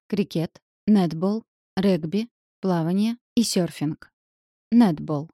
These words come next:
Традиционный женский вид спорта, разновидность баскетбола. До пандемии билеты на такие мероприятия, как Australian Open, чемпионат по теннису, проходит в Мельбурне в январе, и Formula One Australian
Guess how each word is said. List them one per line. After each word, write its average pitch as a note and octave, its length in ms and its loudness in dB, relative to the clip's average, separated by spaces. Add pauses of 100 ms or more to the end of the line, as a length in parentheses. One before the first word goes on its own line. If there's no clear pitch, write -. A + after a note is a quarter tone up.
(260)
Традиционный A3 560 2
женский G3+ 360 -2
вид E3 200 -4
спорта, - 500 -8 (100)
разновидность F3+ 720 -2
баскетбола. E3+ 640 -4 (800)
До G3+ 160 0
пандемии A3+ 500 6
билеты F#3+ 360 -2
на F3 100 -2
такие E3+ 280 -4
мероприятия, E3+ 680 -2
как - 260 -10 (100)
Australian E3+ 720 -2
Open, A3+ 280 -2 (400)
чемпионат F#3+ 480 -2
по C4 100 -2
теннису, E3+ 640 -6
проходит F3+ 500 -4
в D#3+ 80 -6
Мельбурне E3 520 -2
в D#3 40 -6
январе, F3 440 -2 (280)
и G3+ 320 0 (140)
Formula G3+ 440 0
One F3+ 300 -4 (100)
Australian F3+ 680 -2